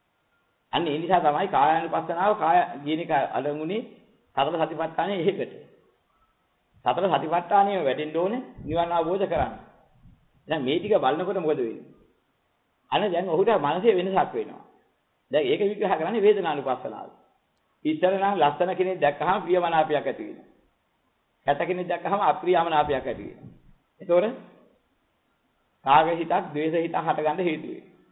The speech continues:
දැන් මේ මූලික භාවනාව කියලා කායයන්ගේ ස්වභාවය දකින්නට මේක මායාවක් කියලා වැටහෙන්න පටන් ගත්තට පස්සේ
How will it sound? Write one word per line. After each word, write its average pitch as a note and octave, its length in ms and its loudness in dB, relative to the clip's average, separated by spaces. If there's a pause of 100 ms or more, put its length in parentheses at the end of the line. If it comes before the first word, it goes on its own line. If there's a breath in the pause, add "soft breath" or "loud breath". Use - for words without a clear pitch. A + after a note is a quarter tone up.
(1120)
දැන් D#3 140 2
මේ G3+ 120 -2
මූලික D#3+ 360 -2
භාවනාව F3 460 4
කියලා F#3 260 -4
කායයන්ගේ E3+ 480 0
ස්වභාවය D3+ 420 0
දකින්නට D3+ 380 -4
මේක F3+ 200 -6
මායාවක් D#3 520 2
කියලා E3 220 0
වැටහෙන්න C#3+ 320 -4
පටන් D3 240 -2
ගත්තට D3 300 -2
පස්සේ - 440 -6